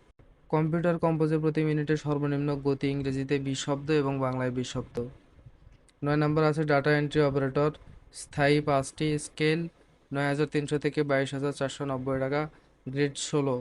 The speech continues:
শিক্ষাগত যোগ্যতা কোনো স্বীকৃত বোর্ড হতে উচ্চ মাধ্যমিক সার্টিফিকেট বা সমমানের সার্টিফিকেট এবং কম্পিউটার চালনার দক্ষতা সহ কম্পিউটার ব্যবহার সংক্রান্ত ওয়ার্ড প্রসেসিং,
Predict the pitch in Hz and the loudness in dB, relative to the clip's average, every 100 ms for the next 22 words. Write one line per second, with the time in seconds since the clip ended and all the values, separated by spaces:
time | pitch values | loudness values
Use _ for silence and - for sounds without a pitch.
0 | 127 - 143 147 143 143 135 139 147 160 | -6 -8 -6 -4 -2 -2 -2 -2 -2 -2
1 | 151 147 139 147 - 143 147 139 139 143 | -2 -4 -4 -8 -4 -2 -2 -2 -2 -2
2 | 151 143 - 139 135 143 139 - 135 135 | -2 -2 -2 -4 -2 -2 -4 -2 -2 -2
3 | 139 143 139 139 139 131 131 135 135 135 | -2 -2 -2 -4 -6 -4 -4 -4 -4 -4
4 | 131 135 143 156 - - - - _ _ | -4 -4 -2 -2 -4 -20 -20 -20 _ _
5 | _ 147 151 139 123 - 143 139 156 156 | _ 0 0 0 -4 -4 -4 0 0 0
6 | 160 151 147 143 139 139 135 - 151 147 | -2 0 0 0 -2 0 -2 -2 -2 -2
7 | 139 143 139 135 135 139 139 143 135 135 | 0 -2 0 -2 -2 -2 0 -2 0 -2
8 | 127 131 139 147 - 139 135 143 135 135 | -2 -2 0 -2 -2 -4 -2 -2 -2 -2
9 | 139 123 127 131 - 131 135 147 | -2 -2 -2 -4 -8 -6 -6 -6